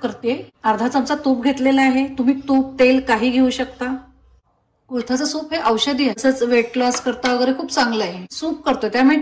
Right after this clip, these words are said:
तेल, तूप जे घालाल ते अगदी थोडं घालायचं. तूप तापलेलं आहे. आता मी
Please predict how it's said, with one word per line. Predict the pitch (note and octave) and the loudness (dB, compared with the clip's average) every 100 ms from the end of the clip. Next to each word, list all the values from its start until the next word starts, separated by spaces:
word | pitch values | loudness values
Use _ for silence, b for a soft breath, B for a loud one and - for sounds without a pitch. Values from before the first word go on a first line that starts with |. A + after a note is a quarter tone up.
| - | 2
तेल, | C4 C#4 C#4+ | 4 4 2
तूप | D#4 C4+ | -2 0
जे | D#4 | 0
घालाल | C#4+ C#4 C4+ D4+ | 2 4 2 2
ते | D#4+ | 0
अगदी | C4+ B3+ F4+ | 0 -4 0
थोडं | D#4+ B3+ D#4 | 4 4 4
घालायचं. | A3+ E3 - - - _ _ _ _ _ _ _ | 0 -4 -10 -14 -18 _ _ _ _ _ _ _
तूप | C#4+ C4+ | -8 -2
तापलेलं | C4+ A#3+ A#3 B3+ D4+ | 0 0 2 2 2
आहे. | D#4 C#4 F#4 | 2 0 -4
आता | - A3+ C4 | -8 -4 2
मी | C4+ | 4